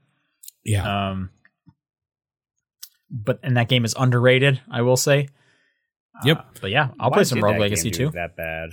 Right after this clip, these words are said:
Speaker 3: Was it just came out at a bad time? 'Cause I just, I never heard anything
Speaker 2: <clears throat>
Speaker 3: about it. Like, it had no buzz.
Speaker 1: That's why
Speaker 2: I, I was
Speaker 1: <laughs>
Speaker 2: reading
Speaker 1: nobody
Speaker 2: a
Speaker 1: talked about it.
Speaker 2: interview. Yeah, no one talked about it. I was reading an interview from a couple years back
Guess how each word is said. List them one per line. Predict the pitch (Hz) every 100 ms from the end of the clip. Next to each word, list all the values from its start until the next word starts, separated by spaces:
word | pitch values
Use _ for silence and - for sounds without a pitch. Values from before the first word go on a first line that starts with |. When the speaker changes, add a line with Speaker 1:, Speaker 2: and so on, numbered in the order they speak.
| 101
Speaker 3:
Was | 95
it | 92
just | 104 - _ _ -
came | 98
out | 95
at | 95
a |
bad | 87 98 92
time? | - 82 110 151
'Cause | 110
I | 107 151
just, | 139 120 - 101
I | 107
never | 113 117
heard | 120
anything | 127 123 113
Speaker 2:
<clears throat> |
Speaker 3:
about | 82 131
it. | 82 82
Like, | 82
it |
had | 90
no | 95
buzz. | 92 87 131 - - - _ _ _ _ _ -
Speaker 1:
That's | 98 -
why | 92 101 98
Speaker 2:
I, | 139 151 156
I | 170
was | 175 147
Speaker 1:
<laughs> |
Speaker 2:
reading | - -
Speaker 1:
nobody | - 220 -
Speaker 2:
a |
Speaker 1:
talked | 180 135
about | 123
it. |
Speaker 2:
interview. | 160 170 135 131 131 120 113 110 -
Yeah, | 131 123
no | 147
one | 147
talked | 135 123
about | 120
it. | 107
I |
was | 123
reading | 190 202
an | 143
interview | 156 135 135 120 117
from | - 123
a | 113
couple | 131 123
years | 113 104
back | 110 107